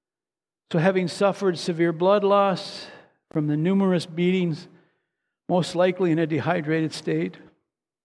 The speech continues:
our Lord Jesus, in one of his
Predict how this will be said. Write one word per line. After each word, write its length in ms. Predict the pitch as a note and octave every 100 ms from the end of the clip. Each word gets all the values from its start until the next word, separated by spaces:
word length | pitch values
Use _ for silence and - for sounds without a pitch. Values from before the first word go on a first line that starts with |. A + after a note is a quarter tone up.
| _ _ _ _ _ _
our 120 | E3 D3
Lord 260 | D3+ D#3+
Jesus, 440 | C3 F3+ F3+ F3 D3+
in 160 | D3 - _ _ _ _ _ _ _ _
one 160 | - G#3+
of 60 |
his 240 | F#3+ E3+